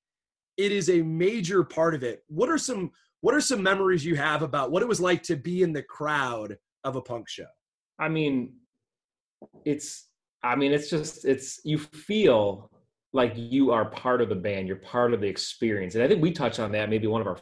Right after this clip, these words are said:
Speaker 2: first episodes, man. Like, it's, it's, everyone just kinda is electric, connected, and
Speaker 1: Yeah.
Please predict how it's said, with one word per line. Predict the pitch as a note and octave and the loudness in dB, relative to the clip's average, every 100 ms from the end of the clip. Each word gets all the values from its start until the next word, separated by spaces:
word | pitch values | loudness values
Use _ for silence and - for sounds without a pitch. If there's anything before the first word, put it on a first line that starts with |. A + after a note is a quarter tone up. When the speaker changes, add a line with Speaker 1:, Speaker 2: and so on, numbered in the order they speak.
| - | -4
Speaker 2:
first | A#2+ - | -4 -2
episodes, | A#2+ - G#2 F#2+ | -4 -4 -6 -6
man. | G2 G2+ G#2 | -6 -6 -6
Like, | G2 F2+ - - - - - | -6 -6 -12 -20 -20 -20 0
it's, | D3 C#3+ - - _ - - _ | 0 0 -8 -16 _ -20 -20 _
it's, | - C#3 - - _ B2 | -2 0 -6 -14 _ -2
everyone | D3 D#3 F3 D#3+ | -2 0 0 2
just | C3 - | 0 -4
kinda | D#3 B2+ | -2 2
is | A#2 A2 G#2+ | 2 2 -2
electric, | G#2 B2+ B2+ - A2+ - _ _ | 0 0 -2 -8 -12 -16 _ _
connected, | - C#3 C#3+ F#3 - G2 F2+ F2+ F2 _ _ | -2 2 2 0 -4 -6 -4 -6 -10 _ _
and | A#2+ A#2 | 0 0
Speaker 1:
Yeah. | A2 | 0